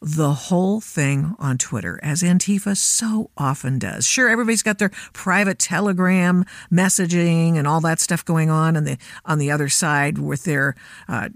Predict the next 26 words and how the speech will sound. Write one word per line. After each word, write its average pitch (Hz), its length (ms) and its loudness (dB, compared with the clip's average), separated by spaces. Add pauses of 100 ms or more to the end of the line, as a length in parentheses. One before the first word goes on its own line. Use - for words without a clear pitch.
(520)
you 196 120 2
know, 147 80 0
we 202 120 4
heard 240 240 2
about 151 280 2
it 139 200 -4
from, 143 480 0
uh, 139 60 -4
our 131 540 -2
friend 151 640 -2
a 135 100 -8
couple 175 240 -2
of 147 60 0
weeks 160 240 0
back 160 500 -2 (260)
in 147 140 -4
the 139 140 -2
episode 143 580 -2
who 156 300 2
is 147 100 -2
suing 170 360 0
the 143 60 -2
city 143 260 -2
of 123 80 -10
Portland 139 540 -4 (360)
for 175 180 0